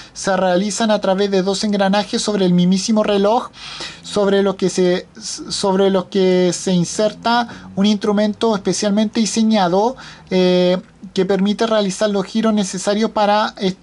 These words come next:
para realizar estos dos ajustes. Y bueno,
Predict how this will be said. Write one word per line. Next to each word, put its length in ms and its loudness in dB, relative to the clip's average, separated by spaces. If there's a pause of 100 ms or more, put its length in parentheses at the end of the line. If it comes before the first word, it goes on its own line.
(280)
para 580 2 (180)
realizar 540 0
estos 260 -2
dos 200 -4
ajustes. 520 -2
Y 60 -2
bueno, 380 -2